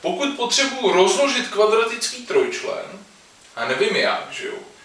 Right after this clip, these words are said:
je to nějaký složitější, tak vyřeším kvadratickou rovnici, získám X jedna, X dva a díky tomu budu, můžu, budu schopný napsat ten rozklad, jo? Takže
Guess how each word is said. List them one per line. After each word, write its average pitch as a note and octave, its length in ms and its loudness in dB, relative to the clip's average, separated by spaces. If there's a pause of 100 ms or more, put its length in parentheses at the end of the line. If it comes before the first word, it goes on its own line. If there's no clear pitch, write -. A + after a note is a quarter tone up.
(140)
je A2+ 60 -12
to A#2 60 -10
nějaký B2 320 -2
složitější, - 840 -6 (400)
tak F#3 320 2 (240)
vyřeším B3 640 2
kvadratickou A#3 680 2
rovnici, - 560 0
získám G#3 600 0
X - 240 -4
jedna, A3 260 0
X C3+ 220 -4
dva D3+ 340 2 (160)
a C#3+ 60 2
díky B3 360 -2
tomu A#3+ 260 -2
budu, A#3+ 160 -2
můžu, G#3+ 220 -2 (200)
budu G3 240 -6
schopný G3+ 400 0
napsat F#3 580 0 (300)
ten E3+ 140 4
rozklad, - 600 2 (280)
jo? B2+ 320 0 (300)
Takže - 360 2